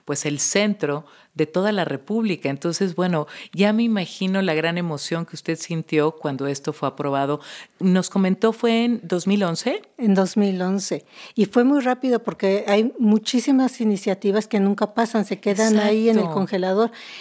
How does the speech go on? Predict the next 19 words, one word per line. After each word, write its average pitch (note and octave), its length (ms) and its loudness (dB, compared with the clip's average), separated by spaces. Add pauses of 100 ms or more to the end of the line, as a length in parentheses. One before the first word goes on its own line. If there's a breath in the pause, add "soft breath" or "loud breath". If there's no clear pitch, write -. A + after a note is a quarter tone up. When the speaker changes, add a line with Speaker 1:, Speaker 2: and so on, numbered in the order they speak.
Speaker 2:
Este, C#4+ 380 2 (260 loud breath)
eh, A3 400 2
como A3+ 240 2
que A3 140 -6
confluyeron B3+ 720 2
un C4 100 4
montón A#3 480 2
de A#3 60 2
intenciones F#3 1040 -2
Speaker 1:
Ujú. F#3+ 100 -10 (360)
Speaker 2:
y, G3+ 500 2
y G3 100 0
voluntades, F#3 1040 0 (400 soft breath)
y G3 180 0
se G3+ 240 2
dio A3 180 2
muy B3+ 200 4
rápido. G#3 640 0
Estaba, F#3 680 0